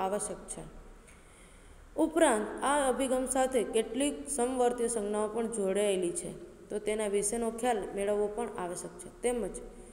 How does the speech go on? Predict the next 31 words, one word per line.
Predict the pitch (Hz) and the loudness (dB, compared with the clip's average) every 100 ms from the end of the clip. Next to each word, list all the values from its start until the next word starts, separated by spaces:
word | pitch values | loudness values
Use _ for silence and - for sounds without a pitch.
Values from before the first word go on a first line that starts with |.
| - - | -20 -2
કૃતિ | 254 254 311 | -2 2 2
વિવેચન | 294 247 240 240 240 220 | 2 6 6 6 2 2
મૂળમાં | 208 214 214 208 | 0 2 2 2
શું | 226 277 | 2 0
છે, | - 180 165 | 0 -2 -2
તેના | 220 226 | -2 0
વિશેની | 208 208 247 247 | 0 0 0 0
સમજ | - 214 233 240 | -2 0 0 -2
સ્પષ્ટ | 233 208 208 220 | -6 -6 -4 -4
થાય | 214 226 | 0 0
માટે | 220 226 226 | 0 -2 -4
અહીં | - 185 208 180 | -4 -4 -4 -4
વિ-, | 180 - - | -6 -8 -10
કૃતિ | - 208 262 269 | -6 -4 -2 -2
વિવેચન | 226 220 214 | 0 0 0
સંજ્ઞા | 208 214 240 240 - - - | -4 -2 -2 -2 -6 -10 -8
અને | 220 220 - - - | -8 -8 -18 -18 -14
સમપ્રતિ | - 240 240 214 208 208 | -4 -4 -2 -4 -2 -2
વિવેચનનો | 196 202 220 214 | 0 -2 -2 -4
ખ્યાલ | 196 240 | 0 0
સ્પષ્ટ | 233 - - - - - 196 - | 0 -6 -14 -16 -8 -4 -4 -2
કરીશું. | 180 170 170 170 170 - - - - - - - - - - - | -4 -4 -6 -8 -12 -16 -20 -20 -20 -20 -20 -20 -20 -20 -10 2
આપણે | 254 311 381 | 4 6 4
પહેલાં | 370 370 370 359 359 359 | 4 4 4 2 -4 -4
આ | 254 294 | -2 -2
પેરેગ્રાફ | - 233 247 262 269 262 | 0 0 0 0 -2 -2
સમજતા | 220 233 226 233 233 | -2 -2 -2 0 0
પહેલાં | 226 233 277 190 156 - - - - - | 4 4 4 2 0 -8 -12 -16 -18 -2
વિવેચન | 220 240 320 349 349 339 | 4 8 8 8 6 4
કોને | - 247 254 | 4 6 6
કહેવાય | 240 208 180 | 6 2 2